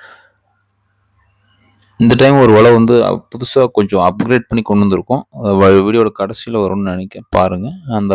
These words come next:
வலை வேணும்னாலும் கான்டாக்ட் பண்ணுங்க, நம்மகிட்ட வாங்கிக்கலாம். தக்க வழக்கம் போல லென்த் லென்த்தா வச்சிருப்போம். கன்னியோட சைஸ் பாத்தீங்கன்னா, தொண்ணூறு எம் எம்னு சொல்லுவாங்க. தொண்ணூறு எம் எம்க்கு தகுந்த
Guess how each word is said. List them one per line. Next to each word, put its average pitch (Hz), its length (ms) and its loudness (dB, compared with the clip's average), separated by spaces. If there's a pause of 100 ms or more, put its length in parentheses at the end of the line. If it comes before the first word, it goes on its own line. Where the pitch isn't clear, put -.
வலை 110 220 0
வேணும்னாலும் 107 420 -4
கான்டாக்ட் 110 340 -4
பண்ணுங்க, - 260 -10
நம்மகிட்ட 98 340 -6
வாங்கிக்கலாம். - 420 -8 (220)
தக்க 135 240 2
வழக்கம் 120 260 0
போல 131 100 2
லென்த் 117 340 -2
லென்த்தா 120 280 -2
வச்சிருப்போம். - 340 -12 (540)
கன்னியோட 135 440 -4
சைஸ் 120 300 0
பாத்தீங்கன்னா, 104 380 -4 (100)
தொண்ணூறு 113 380 -2
எம் 104 100 -4
எம்னு 107 240 -6
சொல்லுவாங்க. 87 360 -4 (140)
தொண்ணூறு 139 300 -4
எம் 135 80 -2
எம்க்கு 131 220 -8
தகுந்த 113 220 -6